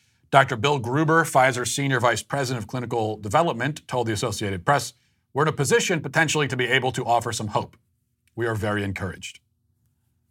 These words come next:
Yeah, this is a miracle that, um, Joe Biden announces his victory on Saturday, and on Monday, we hear news of a ninety percent effective vaccine.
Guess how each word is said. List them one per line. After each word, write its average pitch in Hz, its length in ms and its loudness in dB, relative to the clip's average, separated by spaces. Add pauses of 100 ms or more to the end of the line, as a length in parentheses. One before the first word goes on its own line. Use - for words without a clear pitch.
(540)
Yeah, 98 80 -10
this 107 180 -4
is 113 240 -4 (1000)
a 135 60 0
miracle 175 420 6
that, 98 280 -12
um, 98 380 -4 (1300)
Joe 143 220 4
Biden 147 340 8
announces 127 520 0
his 135 140 -4
victory 127 360 0
on 107 100 -2
Saturday, 139 680 4 (1120)
and 135 200 2
on 131 320 2
Monday, 175 540 2 (500)
we 135 180 2
hear 135 140 6
news 123 380 0
of 113 100 2
a 110 280 2
ninety 117 340 0
percent 107 480 -4 (680)
effective 110 500 0
vaccine. 95 520 -6